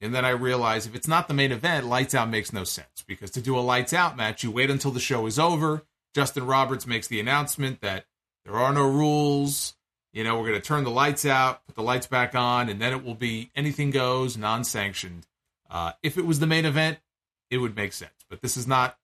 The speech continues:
headlining the pay-per-view, so Texas Death Match is it makes a lot more sense than that.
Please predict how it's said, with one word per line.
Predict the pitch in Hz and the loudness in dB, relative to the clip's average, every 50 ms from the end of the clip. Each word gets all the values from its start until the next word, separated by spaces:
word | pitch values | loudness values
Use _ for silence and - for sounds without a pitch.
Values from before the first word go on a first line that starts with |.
| _ _ - - | _ _ -4 -2
headlining | 143 135 113 123 120 117 117 113 110 | 0 0 0 0 0 0 0 -2 -4
the | 110 - | -6 -4
pay-per-view, | - 202 196 - - 113 98 92 85 82 87 | 0 0 0 0 0 -4 -6 -8 -10 -10 -10
so | 85 - 104 95 95 95 98 - - | -8 -6 -4 -4 -4 -4 -6 -8 -6
Texas | - 139 135 - - 131 107 | -4 -2 -2 -2 -4 -6 -4
Death | - 127 123 107 - | -2 -2 -2 -2 -2
Match | 120 113 110 107 104 - - | -4 -4 -2 -2 -4 -6 -8
is | 98 92 90 85 - - - - _ _ _ _ _ _ _ _ _ _ _ _ _ _ _ _ _ _ _ _ _ _ _ _ _ _ _ _ _ _ _ _ | -8 -8 -8 -8 -8 -10 -10 -10 _ _ _ _ _ _ _ _ _ _ _ _ _ _ _ _ _ _ _ _ _ _ _ _ _ _ _ _ _ _ _ _
it | - 123 | -4 0
makes | 139 143 139 135 - | 2 2 2 2 2
a | 135 | 2
lot | 127 123 120 120 | 2 2 2 2
more | 113 110 107 | 0 -2 -2
sense | 98 - - 101 95 90 - | -2 -4 -4 -6 -6 -6 -10
than | - 87 80 | -12 -14 -16
that. | 80 82 92 - - | -10 -8 -8 -8 -10